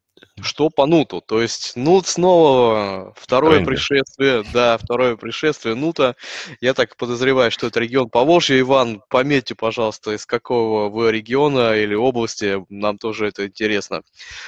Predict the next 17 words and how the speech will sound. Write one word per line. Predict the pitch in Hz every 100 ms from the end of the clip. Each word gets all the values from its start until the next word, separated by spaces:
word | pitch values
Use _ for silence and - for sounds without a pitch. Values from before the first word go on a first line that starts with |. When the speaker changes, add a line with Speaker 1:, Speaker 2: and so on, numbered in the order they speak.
| -
Speaker 1:
Хватает | - 127 - 180 156
ли | 135
чистого | - 165 - 135
флодексанила | - 123 123 - 127 123 139 127
или | 117 120
нет? | 127 107 _
Ну | 113 165
что, | - 170
друзья, | 127 120 113 95 - - - - -
а, | 110 110 110 110 110 107 -
есть | 110 107 135 190 -
такой | 151 - 175
продукт, | 151 143 147 160 -
как | - 139
Максим | 127 120 - 120 123
двадцать | 131 139 - 147
пятый, | 160 160 160 160